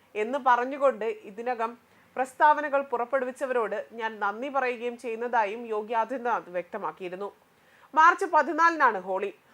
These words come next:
ഉച്ചയ്ക്ക് രണ്ട് മണിവരെ ആളുകൾ ഹോളി ആഘോഷിക്കട്ടെ എന്നും അതിനുശേഷം അവർക്ക് ജുമാ നമസ്കാരം നടത്താമെന്നും സ്വകാര്യ വാർത്താ ചാനൽ സംഘടിപ്പിച്ച പരിപാടിക്കിടെ സംസാരിക്കവെയായിരുന്നു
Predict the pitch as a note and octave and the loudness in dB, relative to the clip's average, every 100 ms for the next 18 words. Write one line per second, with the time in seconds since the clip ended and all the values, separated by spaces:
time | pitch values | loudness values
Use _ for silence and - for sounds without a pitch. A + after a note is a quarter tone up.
0 | - B3+ D#4+ F4+ E4 D4+ D#4 E4+ D#4+ C#4+ | -12 -10 -6 -2 0 0 -2 -2 -2 0
1 | C#4+ B3 A#3+ C4 C4 C4+ A#3 A#3 C4+ A#3+ | 0 2 2 2 -2 -2 0 2 4 4
2 | B3 C4+ C4 C#4 C4 B3+ G#3 - G3+ B3+ | 2 -4 -4 -4 -2 -2 -4 -8 -8 -8
3 | C#4 D4 C4+ C4+ A#3 A#3 A#3 C4 A3 A3+ | -8 -10 -8 -4 -4 -4 -6 -6 -6 -4
4 | B3 C#4+ C4+ - C#4 B3+ B3+ A3 G#3 C4+ | -4 -4 -8 -6 -2 -2 -2 -6 -4 -2
5 | C4+ A3+ G3 A#3+ _ _ - A#3+ A#3 C#4 | -2 -4 -10 -14 _ _ -4 -2 0 0
6 | C4+ C4+ A#3 A#3 A#3+ D#4 D4+ D4+ C4 C4 | 0 2 4 4 2 0 0 -2 -2 -6
7 | C4+ A#3+ A#3 A#3 C4 A#3 G#3+ G#3+ B3 B3+ | -8 -6 -8 -8 -10 -6 -4 0 0 0
8 | B3 A3+ B3 D4 D4 A#3+ A#3+ C4 C4+ D#4 | -6 -2 -2 -2 -8 -8 -2 0 0 -6
9 | D4+ C#4 C4 G#3+ | -2 0 0 -4